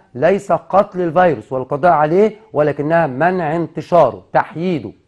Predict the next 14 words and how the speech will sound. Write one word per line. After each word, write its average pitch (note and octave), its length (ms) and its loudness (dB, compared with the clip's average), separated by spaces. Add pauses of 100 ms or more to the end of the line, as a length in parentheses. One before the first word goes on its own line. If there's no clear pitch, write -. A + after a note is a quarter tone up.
(180)
عشان B2+ 440 -12
كده E3 180 -4
قلت E3+ 260 -4
عليه C3+ 200 -2
تعادل. A2+ 360 -2 (2250)
اختر F#3+ 500 2 (480)
أحد D#3 300 -2
السؤالين D#3+ 840 -2 (360)
ألف E3 380 2
أو C#3 140 0
باء، F3+ 380 4 (180)
ثم D3 240 -4
اذكر F#3 400 -4
المكان E3 600 2